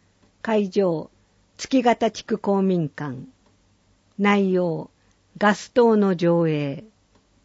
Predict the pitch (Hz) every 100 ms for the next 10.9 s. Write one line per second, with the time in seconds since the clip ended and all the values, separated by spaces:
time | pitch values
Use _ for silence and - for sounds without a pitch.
0 | _ _ _ _ _ _ - 220 214 -
1 | - 190 175 170 _ _ _ _ _ -
2 | 247 226 214 - 190 - - 214 - 233
3 | - - 190 185 175 170 156 143 - -
4 | _ _ _ _ _ _ _ - 247 240
5 | 220 202 - 160 170 165 190 160 135 175
6 | - _ _ _ _ _ _ _ _ _
7 | _ _ _ _ _ _ _ _ _ _
8 | - 233 233 220 202 190 175 - 170 -
9 | _ _ - - 262 240 240 233 208 -
10 | 196 - 202 196 185 160 - 143 131